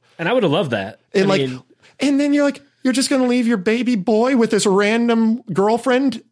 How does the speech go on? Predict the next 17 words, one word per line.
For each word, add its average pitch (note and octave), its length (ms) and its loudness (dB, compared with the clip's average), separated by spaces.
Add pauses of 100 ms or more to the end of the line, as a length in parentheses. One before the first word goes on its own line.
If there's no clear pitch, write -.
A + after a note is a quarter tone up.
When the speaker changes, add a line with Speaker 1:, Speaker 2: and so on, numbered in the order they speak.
(260)
Speaker 2:
that G3+ 160 0
was E3+ 120 2
also G#3+ 360 2
a A#3+ 60 2
serial A#3 420 0
killer C4 300 2
that, G3 220 -2
like, D3+ 180 -2
le-, B2 360 -2
remember? A3+ 400 2
Speaker 1:
Right. F#3 340 0
Oh, B3+ 60 2
Speaker 2:
Like, A3 120 4
Speaker 1:
yeah. G#3+ 220 0
Speaker 2:
what D4+ 240 2
are E4 80 2
we, A#3 200 0